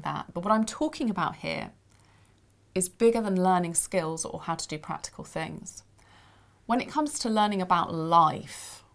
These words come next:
the most powerful teachers are the ones who guide you to find answers yourself, who show you the path but let you walk it on your own or with minimal guidance.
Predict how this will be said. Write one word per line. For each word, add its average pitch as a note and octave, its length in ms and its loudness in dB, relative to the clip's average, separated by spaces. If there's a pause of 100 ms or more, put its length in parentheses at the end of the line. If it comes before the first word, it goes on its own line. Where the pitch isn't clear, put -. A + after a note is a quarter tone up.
(440)
the F#3 60 2
most G#3+ 540 4
powerful F3+ 460 2
teachers D#3+ 500 -6
are D#3 60 -2
the E3 80 -4
ones E3+ 380 -2
who F3+ 180 -6
guide E3+ 440 2
you D3+ 120 -6
to D3 120 -10
find E3 320 -4
answers E3+ 360 -6
yourself, - 760 -8 (200)
who G#3 160 -4
show - 320 4
you F#3 340 2
the D3+ 80 -8
path D#3 380 -2
but - 160 -8
let G#3 300 -4
you A3 120 0
walk F#3+ 320 -4
it - 80 -16
on E3 140 -6
your E3 200 -6
own D#3+ 380 -4 (320)
or G#3 100 -4
with F#3+ 200 -2
minimal F3+ 320 0
guidance. D#3 800 -6